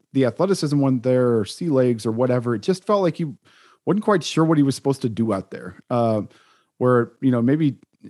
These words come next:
you know, he, he came into the season as a leader, a starter,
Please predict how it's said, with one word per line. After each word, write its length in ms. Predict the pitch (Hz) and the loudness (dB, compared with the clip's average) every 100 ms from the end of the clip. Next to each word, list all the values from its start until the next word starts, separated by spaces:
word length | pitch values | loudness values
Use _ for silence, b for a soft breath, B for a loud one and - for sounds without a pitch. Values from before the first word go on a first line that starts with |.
| - _ | -20 _
you 280 | 104 117 135 | -14 -10 -4
know, 120 | 123 | -4
he, 260 | 110 151 - | -4 -6 -6
he 120 | 127 | -10
came 240 | 127 165 180 | -4 -2 0
into 120 | 165 | 0
the 80 | 131 | -2
season 420 | - 196 156 120 | -4 -4 0 0
as 280 | 113 104 - - | 0 -6 -8 -10
a 60 | |
leader, 380 | 101 113 131 127 | -6 -2 -2 -2
a 100 | 107 | -4
starter, 540 | - 110 107 113 110 | -6 -4 -2 -2 -2